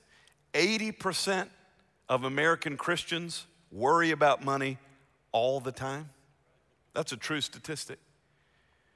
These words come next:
So this is a relevant subject, everybody. Listen to me. Many, many people, many of you today are drowning finance, financially, are overwhelmed, are worried.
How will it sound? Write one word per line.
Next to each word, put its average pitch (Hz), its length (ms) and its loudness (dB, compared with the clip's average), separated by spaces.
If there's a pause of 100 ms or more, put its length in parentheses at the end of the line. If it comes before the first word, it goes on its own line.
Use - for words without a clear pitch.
So 143 140 -2
this 220 200 0
is 196 100 -2
a 165 60 2
relevant 160 400 4
subject, 151 500 0
everybody. 123 460 0
Listen 151 260 -6
to 131 180 -6
me. 107 180 -6 (460)
Many, 170 360 2
many 170 320 0
people, 143 440 -2
many 156 420 -2
of 165 140 -2
you 175 220 -4
today 156 500 -2 (640)
are 117 120 2
drowning 110 800 0 (260)
finance, 104 600 -6 (100)
financially, 101 640 -8 (580)
are 110 200 2
overwhelmed, 139 800 2 (460)
are 104 140 0
worried. 98 680 -2